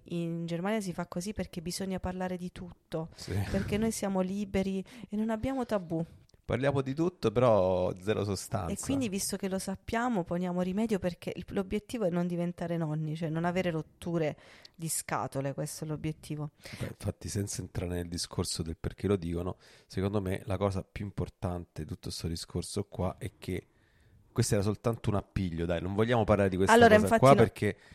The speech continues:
Speaker 2: ci, si aprirebbero ottocentoquarantatré porte almeno, e io avrei tanto da dire, però
Speaker 1: Io tutto quello che avevo da dire l'ho scritto in un libro che si chiama Tromba amica d'eccezione,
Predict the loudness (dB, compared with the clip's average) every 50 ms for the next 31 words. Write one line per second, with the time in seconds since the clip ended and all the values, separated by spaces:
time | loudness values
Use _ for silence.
0 | -20 -20 -10 -8 -6 -6 -6 0 2 2 4 4 4 4 4 4 6 4 6 4
1 | 2 0 0 0 0 0 2 0 0 0 0 2 4 4 4 2 0 -2 -2 -2
2 | -2 -2 -2 -2 0 0 -2 -2 -6 -2 0 2 2 2 0 -2 -4 -4 -4 -2
3 | -2 0 0 0 2 2 4 4 4 4 2 0 -4 -2 2 2 4 4 4 2
4 | 2 2 0 2 2 4 4 6 6 4 4 2 0 2 2 2 2 0 -2 -4
5 | -4 -4 -4 -4 -2 -4 -2 0 0 0 0 0 4 6 8 8 8 6 4 -2
6 | _ _ 2 2 2 2 2 -2 0 2 2 4 4 2 2 2 0 0 0 0
7 | 0 0 0 0 0 0 0 2 2 2 0 -2 -2 -4 -4 -4 -4 -2 -2 -2
8 | -2 -2 -2 -2 -4 -2 -4 -4 -4 -4 -6 -8 -10 -6 -4 -4 -2 -2 -2 -2
9 | 0 -2 0 0 0 0 0 0 0 -2 -2 -2 -4 -4 -6 -8 -6 -4 -4 0
10 | 4 4 4 6 6 4 4 2 0